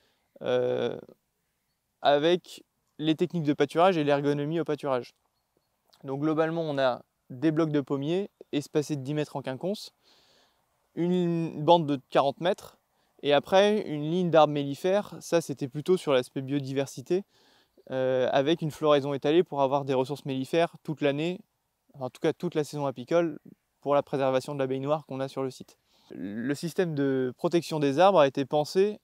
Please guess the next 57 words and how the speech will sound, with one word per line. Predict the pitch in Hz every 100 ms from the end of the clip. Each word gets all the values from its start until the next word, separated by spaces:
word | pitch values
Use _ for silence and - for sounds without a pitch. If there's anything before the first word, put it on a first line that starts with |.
| _ _ _
en | 135 139
lien | 160 180
avec | 156 165 151
le |
pâturage. | 151 147 151 135 117 _ _ - - -
Donc | 139 135
c'est | 156
surtout | - 170 190
les | 185 165
tuteurs, | 156 185 208 240 _ _ _ -
où | 147
vous | 143
avez | 156 156
en |
fait | 147 170
des | 135
piquets | - 147 156
en | 135
T | 123 185 220 _ _ _ _
qui | 147
permet | 131 156 170
d'avoir | 156 147 151
un | 147
fil | 165
électrique | 156 147 - 175
qui | -
passe | 135 147
de | 131
part | 127 135
et | 135
d'autre, | 175 214 -
un | 139
fil, | - 131
enfin | 127 120 117
un | 123
fil | - 127
électrique | 131 123 - 127
permanent, | 143 127 127 170 - _ _ _ _ _ _ _ _ -
où | 160
derrière | 147 151 185 190
vous |
pouvez | 131 151
redécouper | 139 156 160 160 156 165
vos | 151
paddocks | 139 147 143 -
comme | 160 160
vous | 143
voulez, | 135 170 247 _ _ _ _ _ _ _ _ -
parce | 131 -
qu'il | 139
y |
aura | 131
toujours | - 170 185
du | 147
courant | 156 143 180
qui | -
passera | 139 139 - 160